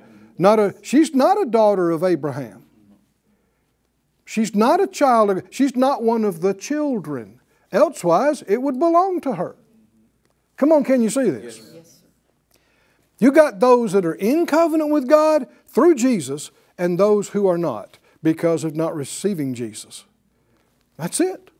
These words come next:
Speaker 1: And so, when he says this,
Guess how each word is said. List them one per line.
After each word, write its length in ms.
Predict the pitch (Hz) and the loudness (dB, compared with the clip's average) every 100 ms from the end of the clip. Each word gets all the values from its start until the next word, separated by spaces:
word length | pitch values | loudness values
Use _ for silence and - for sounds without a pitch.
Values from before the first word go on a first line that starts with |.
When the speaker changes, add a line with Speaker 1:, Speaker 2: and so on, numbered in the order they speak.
| _ _ _ _ _ _ _ _ _ _ _ _ - | _ _ _ _ _ _ _ _ _ _ _ _ -2
Speaker 1:
And 180 | 196 208 | 2 2
so, 420 | 269 277 247 175 _ _ _ _ | 6 6 4 -2 _ _ _ _
when 160 | 240 226 | 2 4
he 140 | 269 | 4
says 360 | 247 381 415 - | 2 -2 -2 -2
this, 460 | 175 220 277 - | -2 -2 -4 -14